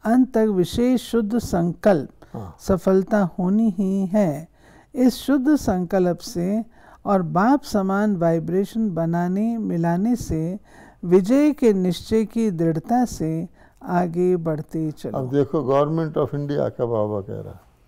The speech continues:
Speaker 2: इसमें ये भी किया गया था, इतना बड़ा कार्य हो रहा है, इतना शुभ कार्य हो रहा है, भारत में हो रहा है, तो भारत सरकार के प्रतिनिधियों को भी इसमें आना चाहिए।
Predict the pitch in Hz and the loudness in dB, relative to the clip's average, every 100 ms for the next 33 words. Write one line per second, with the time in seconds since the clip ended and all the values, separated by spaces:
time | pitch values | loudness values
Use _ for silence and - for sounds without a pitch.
0 | _ _ _ _ 170 143 170 165 165 170 | _ _ _ _ -8 -4 -2 2 6 6
1 | 190 190 - - - 151 160 143 139 120 | 4 0 -2 -16 -6 0 0 0 0 -2
2 | 113 123 135 - _ - _ - 135 160 | -2 -8 -8 -10 _ -20 _ -12 -8 -2
3 | 165 143 139 139 135 135 127 143 147 117 | -2 -2 0 0 0 0 0 0 -2 -2
4 | 117 135 131 123 135 127 - 175 170 139 | -2 -2 -4 -4 -6 -6 -4 -6 -4 -2
5 | 123 120 131 120 110 117 131 101 98 101 | -2 0 -2 -4 -4 -4 -4 -6 -8 -6
6 | 143 - 160 139 123 117 104 123 _ _ | -8 -6 -6 -4 -6 -6 -8 -12 _ _
7 | - _ - 143 113 120 156 170 - 139 | -20 _ -10 -8 -2 -2 0 -2 -2 -4
8 | - 123 135 135 165 - 131 131 156 151 | 2 2 2 0 -6 -4 -6 -4 -6 -4
9 | 147 170 160 165 156 151 - 160 131 131 | -4 -4 -4 -4 -4 -4 -4 -6 -2 -2
10 | 143 123 117 110 | -4 -8 -10 -10